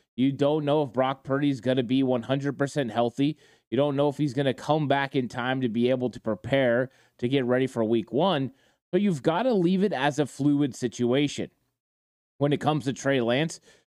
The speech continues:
Trey Lance has all the ability in the world. The upside is through the roof, and the forty-niners drafted him knowing exactly what they thought he could be, a dual threat quarterback that could extend plays outside the pocket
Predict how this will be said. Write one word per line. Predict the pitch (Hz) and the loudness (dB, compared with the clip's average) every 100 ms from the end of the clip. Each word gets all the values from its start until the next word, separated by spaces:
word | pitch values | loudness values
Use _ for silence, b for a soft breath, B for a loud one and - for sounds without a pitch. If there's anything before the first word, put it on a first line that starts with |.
| _ _ | _ _
Trey | 156 165 | 0 2
Lance | 143 160 156 | 0 0 0
has | 160 147 | 0 0
all | - 143 165 | -2 0 2
the | 170 180 | 2 2
ability | 139 151 156 151 151 120 | 2 2 2 2 0 0
in | 143 143 | 0 0
the | |
world. | 127 120 135 98 - | 0 0 0 0 -4
The | 95 107 110 | -2 0 2
upside | 117 - 160 143 147 131 | 0 -2 -2 0 0 0
is | 117 - | -4 -2
through | 143 123 | 0 0
the | 113 | -2
roof, | 95 160 185 - b b b | 0 0 0 -4 b b b
and | 113 127 | -2 -2
the | |
forty-niners | - 147 170 151 135 143 135 95 | 0 0 0 0 0 0 -2 -4
drafted | 101 127 175 190 135 | -2 0 0 -2 -2
him | 120 117 107 b b b | 0 -2 -4 b b b
knowing | 110 139 196 202 | 0 2 2 0
exactly | 170 120 127 147 170 175 | 0 -2 0 0 0 0
what | 147 147 | 0 0
they | 135 | 0
thought | 123 139 127 | 0 0 -2
he | 139 | -4
could | 117 - 185 143 | -6 -2 -2 0
be, | 113 92 b b b - | -2 -4 b b b -2
a | 113 120 | 0 0
dual | 101 143 170 190 | 0 2 2 0
threat | - 151 151 - | 0 0 0 -2
quarterback | - 175 139 107 104 107 110 b b b | 0 0 2 2 2 2 -2 b b b
that | 123 135 | -2 0
could | 160 143 | 0 0
extend | - - 151 151 180 160 | -2 -4 0 2 0 -2
plays | 156 151 135 | 0 2 2
outside | 131 147 - 147 127 | 2 0 0 0 0
the | |
pocket | - 139 143 120 98 | 0 0 0 0 -2